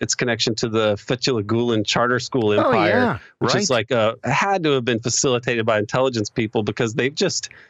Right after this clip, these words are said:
Speaker 1: they've got schools everywhere, and they're, they make, they bring in tons of money.
Speaker 2: They do.
Speaker 1: And it had to have been arranged by, uh,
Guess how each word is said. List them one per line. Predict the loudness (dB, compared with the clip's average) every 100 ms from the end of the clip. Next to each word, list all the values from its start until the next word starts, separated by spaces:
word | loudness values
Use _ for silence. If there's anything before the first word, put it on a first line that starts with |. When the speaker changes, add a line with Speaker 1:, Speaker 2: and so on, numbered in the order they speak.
| _
Speaker 1:
they've | -6 -2
got | -2
schools | -2 -2 0 2 2
everywhere, | 2 2 2 2 2 2 0
and | 0 0
they're, | 2 2 0 0
they | 0 2
make, | 0 -2 -2
they | -2 0
bring | 0 0 0
in | 0
tons | -2 0 0 0
of | 0
money. | 2 2 2 0
Speaker 2:
They | -2
do. | 0 2
Speaker 1:
And | 0
it | -2
had | -2 0 0 0
to | 0
have | 0
been | 0 2 2 2 -2 -6 -4
arranged | 0 2 2 0 -2
by, | 0 2 4 2
uh, | 2 2 2